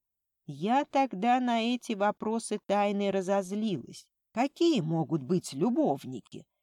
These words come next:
Я со школы приезжаю без задних ног.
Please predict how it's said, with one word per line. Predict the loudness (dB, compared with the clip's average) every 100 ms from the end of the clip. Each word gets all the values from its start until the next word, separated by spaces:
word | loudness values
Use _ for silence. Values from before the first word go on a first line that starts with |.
| _
Я | -4 2 2
со | 2 0 -2
школы | -6 0 4 4 2 -2
приезжаю | -2 0 0 -2 2 2 2
без | -2 -4
задних | -2 2 2 2 -4 -2
ног. | 0 0 -2